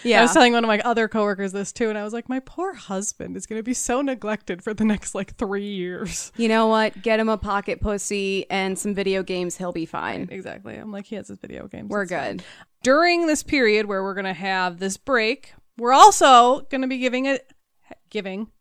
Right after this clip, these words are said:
Speaker 1: I mean, yeah, we will be giving. We will be giving away a t-shirt. <laughs>
Speaker 2: Yeah!
Speaker 1: I was gonna be saying we're gonna be having a giveaway for a t-shirt, but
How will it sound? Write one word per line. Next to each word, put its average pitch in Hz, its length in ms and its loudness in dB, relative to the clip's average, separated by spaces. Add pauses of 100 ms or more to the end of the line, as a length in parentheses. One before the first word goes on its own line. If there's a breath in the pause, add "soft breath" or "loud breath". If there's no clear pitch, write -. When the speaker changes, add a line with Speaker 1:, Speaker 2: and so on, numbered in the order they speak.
(320)
Speaker 1:
I 277 40 -8
mean, 311 120 -4
yeah, 359 100 -2
we 269 100 0
will 311 140 -2
be 208 120 -2
giving. 185 280 -4 (220 soft breath)
We 415 100 8
will 440 80 8
be 403 80 6
giving 370 220 6
away 320 240 10
a - 40 4
t-shirt. - 640 -2
<laughs> - 0 -
Speaker 2:
Yeah! 587 1120 2
Speaker 1:
I 311 60 10
was 349 120 4
gonna 370 180 0
be 330 120 0
saying 311 240 4
we're 277 120 0
gonna 247 140 -2
be 226 120 -4
having 247 500 4
a 220 80 -2
giveaway 202 460 0
for 220 280 -2
a 196 60 -2
t-shirt, 202 580 -8
but 185 280 -10